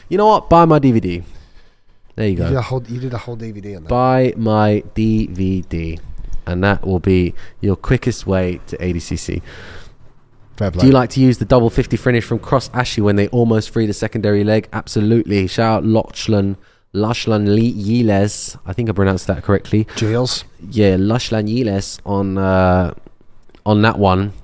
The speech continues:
Speaker 1: Controlling the second foot
Speaker 2: Yeah, the Aussie fella.
Speaker 1: by that, uh, is he?
Speaker 2: Austrian, so.
Speaker 1: Austrian, yeah, yeah. Aus-, <laughs> I love that place. Uh, shout out Goebbels. So if you hold, like, the pinky toe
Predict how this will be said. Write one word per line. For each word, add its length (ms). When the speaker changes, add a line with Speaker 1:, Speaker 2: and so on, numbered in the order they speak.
Speaker 1:
Controlling 440
the 80
second 320
foot 280
Speaker 2:
Yeah, 100
the 120
Aussie 220
fella. 200
Speaker 1:
by 180
that, 280
uh, 280
is 160
he? 240
Speaker 2:
Austrian, 380
so. 200
Speaker 1:
Austrian, 400
yeah, 200
yeah. 240
Aus-, 280
<laughs> 640
I 200
love 180
that 140
place. 400
Uh, 260
shout 280
out 100
Goebbels. 520
So 120
if 120
you 80
hold, 200
like, 180
the 60
pinky 400
toe 440